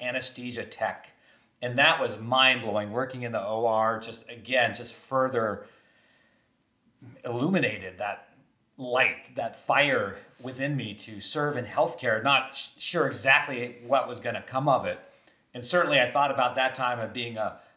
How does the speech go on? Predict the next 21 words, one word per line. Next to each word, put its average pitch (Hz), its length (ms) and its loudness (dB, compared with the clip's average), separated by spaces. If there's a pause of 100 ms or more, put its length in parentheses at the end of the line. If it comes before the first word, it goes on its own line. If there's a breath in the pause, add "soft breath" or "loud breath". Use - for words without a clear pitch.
(200 loud breath)
clinician, 147 760 2
a - 20 0
physician, 131 640 -4
a 117 140 -4
nurse. 147 640 0 (400 soft breath)
And 131 100 4
at 135 100 2
the - 40 -6
same 147 220 0
time, 147 340 4
I 110 60 2
was 110 80 -4
starting 127 280 0
my 104 120 -8
family. 143 840 0 (520 loud breath)
And 131 320 4
I 135 160 0
did 214 320 0
get 135 320 6
a 131 80 0
promotion. 143 840 0